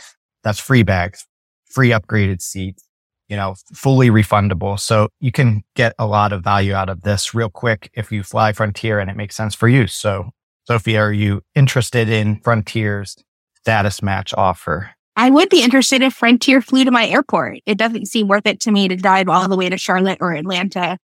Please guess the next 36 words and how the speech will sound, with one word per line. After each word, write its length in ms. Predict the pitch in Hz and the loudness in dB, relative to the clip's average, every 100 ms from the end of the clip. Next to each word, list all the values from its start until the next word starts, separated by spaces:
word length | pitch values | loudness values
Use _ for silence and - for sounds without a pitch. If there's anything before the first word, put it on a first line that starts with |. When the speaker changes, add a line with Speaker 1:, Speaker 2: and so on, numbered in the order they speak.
| _ _ | _ _
Speaker 2:
just 400 | - 214 196 - - | -2 0 0 -6 -4
to 400 | 208 185 180 175 | 0 2 0 -2
benefit 480 | 175 185 190 196 - | -2 -2 0 -2 -2
from 160 | 196 180 | -2 -2
flying 340 | - 175 175 | 0 -2 -2
Frontier 640 | - 196 190 - 180 220 285 _ _ _ _ - 185 - 202 - | -2 -2 -2 0 2 2 -2 _ _ _ _ -6 -6 -2 -2 0
when 180 | 185 185 | 0 2
I 140 | 180 | 0
could 160 | 190 165 | 0 0
fly 520 | 202 175 175 175 175 143 131 139 - - _ | 2 2 2 0 0 -4 -2 -6 -6 -16 _
Speaker 1:
<laughs> 240 | _ - | _ -2
Speaker 2:
nonstop 760 | 240 262 277 - 294 247 226 214 _ _ _ - | 2 4 2 0 -2 0 0 -2 _ _ _ -10
from 440 | 233 202 185 190 - | -6 -4 -6 -12 -10
many 320 | 208 220 233 | -2 0 2
of 100 | 220 | 0
the 120 | 214 196 | 0 0
other 180 | 214 | 2
airlines 320 | 185 202 190 202 | 2 2 2 2
Speaker 1:
Right. 240 | 220 185 | 0 -2
Speaker 2:
that 200 | 196 180 | -4 -2
fly 180 | 196 180 | -4 -2
directly 400 | 185 180 - 175 | -4 -6 -4 -4
to 80 | 147 | 0
Asheville. 560 | 147 170 - 127 - _ _ - - | 0 -2 -4 -8 -8 _ _ -20 -2
Speaker 1:
Yeah, 80 | 185 | 4
you 100 | 180 | 6
have 120 | 175 | 6
to 80 | 165 | 4
make 160 | 147 - | 4 4
sure 200 | 135 120 | 2 4
that 220 | 120 - | 2 2
they're, 360 | 123 117 113 - | 4 4 2 0
they're 160 | 127 | 0
going 260 | 113 117 110 | 2 2 2
to 60 | 98 | 0
actually 640 | 107 - 107 98 98 | -2 -4 -6 -4 -6